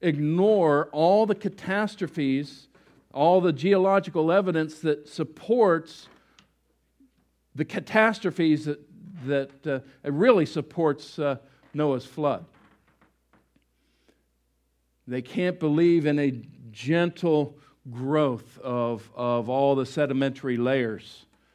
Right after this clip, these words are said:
It just doesn't work. Next major, uh,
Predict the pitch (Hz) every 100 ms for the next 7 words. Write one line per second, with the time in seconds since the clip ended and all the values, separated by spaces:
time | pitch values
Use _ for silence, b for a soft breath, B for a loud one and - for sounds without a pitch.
0 | b b _ 120 110 131 131 127 123 120
1 | 117 113 120 107 - - - _ _ _
2 | _ _ _ _ _ _ _ _ _ _
3 | _ _ _ _ _ _ _ _ _ _
4 | _ _ _ _ _ _ _ _ _ _
5 | _ _ _ _ _ _ _ _ _ _
6 | _ _ _ _ _ _ 135 160 - -
7 | - 147 160 170 170 165 160 - b b
8 | b - 131 135 131